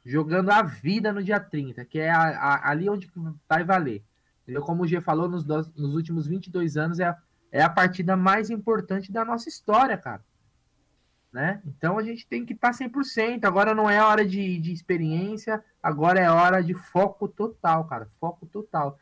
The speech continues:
E como o Aldo falou, talvez tenha. A, a lógica, vamos falar que foi bom perder, né? A gente sempre quer ganhar. Mas né, se é algo tão difícil, era algo tão difícil da gente buscar, que, que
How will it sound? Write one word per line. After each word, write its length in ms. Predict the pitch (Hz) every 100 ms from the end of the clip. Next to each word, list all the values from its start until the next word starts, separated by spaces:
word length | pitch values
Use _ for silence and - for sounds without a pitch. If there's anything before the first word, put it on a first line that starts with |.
| _
E 40 | 165
como 220 | 208 220
o 40 |
Aldo 180 | 208 185
falou, 280 | - 180 190
talvez 440 | 196 175 175 190
tenha. 380 | - 180 175 160 - _ _ -
A, 80 | 175 196
a 60 | 190
lógica, 280 | 226 190
vamos 160 | 190 233
falar 120 | 214 196
que 60 |
foi 120 | 196
bom 260 | 156 127 160
perder, 540 | 156 151 123 113 107 107 _ _ _
né? 100 | 117
A 60 | 123
gente 220 | 147 151
sempre 320 | 175 175 185
quer 160 | 196 180
ganhar. 460 | 190 175 143 127 _ _ _ _ _
Mas 460 | 151 180 - - - _ _
né, 200 | 160 170
se 180 | 170 185
é 60 | 180
algo 340 | 185 175 165 _
tão 180 | 190 214
difícil, 580 | 185 180 - 170 160 165
era 120 | 165
algo 260 | 165 156 156 -
tão 140 | 180 202
difícil 380 | - 196 170 160
da 120 | 165
gente 260 | 156 160
buscar, 680 | 143 143 139 - 160 202 190 - _ _ _ _ _ _ -
que, 300 | 143 147 147
que 180 | 147 156